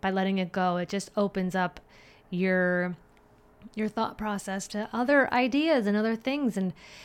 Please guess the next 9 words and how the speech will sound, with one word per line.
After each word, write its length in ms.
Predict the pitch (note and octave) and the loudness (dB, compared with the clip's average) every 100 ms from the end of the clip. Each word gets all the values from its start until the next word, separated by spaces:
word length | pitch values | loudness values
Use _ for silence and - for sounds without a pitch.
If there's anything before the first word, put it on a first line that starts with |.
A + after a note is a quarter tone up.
| - - - | -20 -20 -6
you 100 | G#3 | 2
know, 300 | G#3 G#3 G#3+ D#4+ | 4 4 2 -4
and 800 | F4 G#3+ B3+ - C#4 B3 G#3 G3 - _ - - | -2 0 -2 -8 -14 -10 -6 -6 -8 _ -12 0
maybe 240 | F#3 G3+ | 2 6
you'll 160 | G#3+ A3 | 4 4
realize, 600 | C#4 E4 E3 - F#3 - | 4 4 2 0 -6 -6
"Okay, 540 | G#3 - C4 E3+ D#3+ C#3+ - | -4 2 2 2 -2 -12 -6
okay, 600 | G3 G#3+ G#3 E3+ F#3+ G#3+ | -6 0 0 0 -2 -4
it, 180 | G3+ G3 | -4 -6